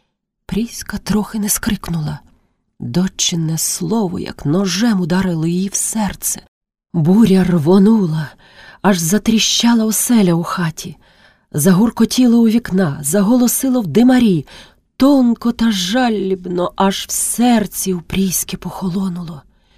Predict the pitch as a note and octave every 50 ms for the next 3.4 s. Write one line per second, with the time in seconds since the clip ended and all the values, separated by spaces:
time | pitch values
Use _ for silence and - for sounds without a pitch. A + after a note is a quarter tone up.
0 | _ _ _ _ _ _ _ _ _ - - D#3 D#3+ E3 G3 G#3+ G3+ - - -
1 | - - - - D#3+ - - - - - F#3 G3+ F#3+ F3+ F3 - - F3+ E3 F3+
2 | E3 - C#3+ D#3+ D#3+ D#3+ C#3+ C#3 - - C#3+ - - - - - D#3+ F3+ G3+ G3+
3 | G3+ G3+ F#3+ F#3+ F3+ F3 F3